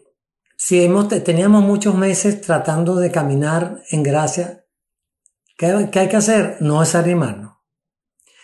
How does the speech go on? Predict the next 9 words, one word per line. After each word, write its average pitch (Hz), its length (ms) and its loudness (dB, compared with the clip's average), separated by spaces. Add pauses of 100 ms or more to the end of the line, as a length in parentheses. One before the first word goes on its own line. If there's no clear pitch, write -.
(200)
Tenemos 196 480 2
tiempo 214 420 2
en 170 80 0
nuestra 139 340 0
vida 170 560 -2
de 143 140 0
empezar 139 480 0
de 151 120 0
nuevo. 107 440 -6